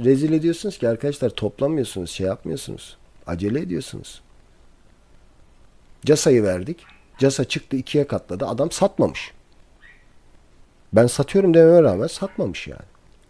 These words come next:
Tekrar toplayacağım dememe rağmen satmamış. Ben, yani ben daha ne yapayım?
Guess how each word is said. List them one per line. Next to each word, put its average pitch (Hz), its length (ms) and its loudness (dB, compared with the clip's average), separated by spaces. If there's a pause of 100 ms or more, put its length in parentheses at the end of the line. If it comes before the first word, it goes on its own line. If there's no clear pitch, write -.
(480)
Tekrar 143 300 2
toplayacağım 139 580 2
dememe 127 360 4
rağmen 95 420 -4
satmamış. - 640 -4 (1600)
Ben, 110 460 4 (1900)
yani 101 340 -2
ben 107 200 0
daha 110 160 4
ne 123 80 4
yapayım? 110 340 2